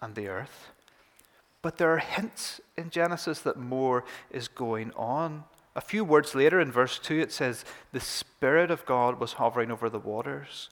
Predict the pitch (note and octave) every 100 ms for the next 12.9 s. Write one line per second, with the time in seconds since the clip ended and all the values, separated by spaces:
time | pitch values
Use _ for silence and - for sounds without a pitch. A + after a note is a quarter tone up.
0 | _ - _ _ _ _ - A#2+ F#3 C4
1 | A#3 E3+ D3+ D#3+ D#3 C#3 B2+ A#2+ C#3+ D3
2 | - C#3 D3 C#3 - - - C#3+ C3+ C3+
3 | - B2 B2+ D#3 - B2 A2 A2+ C3+ C#3+
4 | B2+ C3+ - C#3 C#3 C3 - - - _
5 | _ - E3 G3 - - D#3+ - - -
6 | - _ _ _ - B2 A#2 B2+ B2 B2
7 | A#2+ C#3 A#2 A2 A2+ - B2 A2+ - _
8 | - A#2 C#3 E3+ F3+ F3 D#3+ - - -
9 | _ _ _ _ _ _ _ B2+ B2+ -
10 | A#2 C3+ C3+ B2+ - A2 - - E3 -
11 | - - _ _ _ _ _ _ G3+ A3
12 | - D3 - G3+ - - F3+ F#3